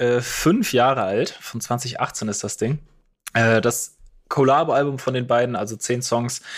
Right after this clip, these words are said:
<coughs> komplett die beiden, äh, produziert von The Crowds. Und, äh, titelgebend ist das Geburtsjahr der beiden, neunzehnhundertzweiundachtzig. Ähm, das Cover, die beiden Fäuste, E P M D angelehnt.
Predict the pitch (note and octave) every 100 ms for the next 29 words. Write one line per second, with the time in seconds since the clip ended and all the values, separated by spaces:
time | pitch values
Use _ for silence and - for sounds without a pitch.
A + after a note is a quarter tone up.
0 | - - - - A3 C3+ B2+ C3+ C3 B2
1 | B2+ C3 C3 _ _ _ _ _ - -
2 | A2 G#2+ G#2 G#2+ A#2+ A2+ - C3+ - A#2
3 | A2+ - B2 B2 B2+ - - - - -
4 | - _ - A#2 A2+ A2+ G#2 A2 G#2+ G#2+
5 | G#2+ G#2+ G#2+ - - C3+ B2 A#2 A2 -
6 | A2 A#2 B2+ C#3 B2 A2+ A#2 A2+ A2+ A2
7 | A#2 - G#2+ - B2+ - A#2 - - G#2+
8 | G#2 G#2 G2+ G2+ G2+ G#2 - B2+ A#2 A2+
9 | A2 A2 G#2+ - A#2 A#2 - G#2 G#2+ -
10 | G#2+ G#2+ A#2 G#2 A#2+ A2+ A2+ A2+